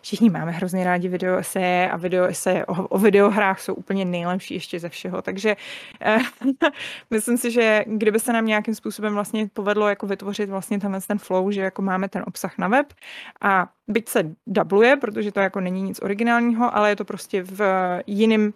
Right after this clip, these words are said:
mediálním pojetí, protože prostě některý lidi ti konzumují YouTube a některý lidi ti konzumují ten web, tak si myslím, že vlastně z toho můžeme vytvořit něco, co přesně tady v podstatě není a, eh, je svým způsobem unikátní a snad to bude dobrý.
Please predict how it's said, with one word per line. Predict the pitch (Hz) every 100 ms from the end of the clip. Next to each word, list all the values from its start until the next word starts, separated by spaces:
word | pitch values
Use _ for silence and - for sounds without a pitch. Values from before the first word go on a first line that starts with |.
| -
mediálním | 202 202 196 185 180
pojetí, | 196 208
protože | 220 202 196
prostě | 202 -
některý | 196 196 190 190
lidi | 185
ti | 180
konzumují | - 190 175 185 170 165
YouTube | 185 196 240
a | 202
některý | 190 - 185 180
lidi | 175 180
ti | 185
konzumují | - 180 175 180 185
ten | 180 175
web, | 190 -
tak | 190 -
si |
myslím, | 196 185 196
že | 190
vlastně | 185 -
z | 196
toho | 196
můžeme | 190 196 196
vytvořit | 185 - 190 185
něco, | 180 -
co | 175 185 160 - - - - _
přesně | - - 185
tady | 190
v | 190
podstatě | 202 - 196 196
není | 190 175 185 185 185
a, | - 185 175 180
eh, | - 180 175
je | 180 196
svým | 190 202 190
způsobem | - 196 - 190
unikátní | 190 180 185 175 - 202 196 -
a | -
snad | - - 190
to | -
bude | 202 220
dobrý. | 202 165